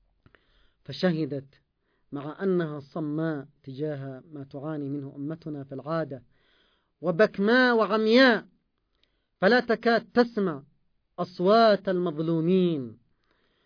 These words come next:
والمجروحين والمضطهدين والمعذبين، ولا تكاد ترى واقع المستضعفين ومعاناة المستضعفين ومآسي المستضعفين،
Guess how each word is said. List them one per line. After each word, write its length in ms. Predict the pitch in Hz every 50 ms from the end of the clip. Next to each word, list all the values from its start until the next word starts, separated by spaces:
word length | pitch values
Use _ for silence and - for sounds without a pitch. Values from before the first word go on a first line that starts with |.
| _ _ _ _ -
والمجروحين 1120 | 156 170 175 175 170 147 139 156 160 160 156 156 - 185 202 202 190 185 170 156 139 135
والمضطهدين 1080 | 139 147 143 151 143 143 _ - 151 135 139 143 139 143 170 170 165 156 147 139 123 123
والمعذبين، 1040 | 127 135 135 135 131 123 135 120 117 123 135 127 123 160 165 156 143 127 120 117 - _ _ _ _ _ _ _ _ _ _ _ _ _ _ _ _ _ _ _ _ _ _ _ _ _ _
ولا 340 | 143 175 214 254 262 262 240
تكاد 760 | 240 - 220 220 - 262 277 294 285 254 - 135 - - _ _ _ _ _ _ _ _ _ _
ترى 280 | - 233 262 254 240 202
واقع 480 | 175 170 185 196 196 180 165 180 165 165
المستضعفين 840 | 160 160 156 160 _ - 165 147 147 139 147 143 - 175 175 160
ومعاناة 520 | 151 147 143 139 135 139 139 143 160 165 160 160
المستضعفين 960 | 147 147 139 139 - _ 147 131 135 123 131 135 _ 165 170 165 147 131 127 - _ _ _ _
ومآسي 560 | 147 139 143 156 180 175 180 175 175 - 156
المستضعفين، 920 | 139 135 135 135 - _ 143 127 131 123 127 - - 151 143 135 120 117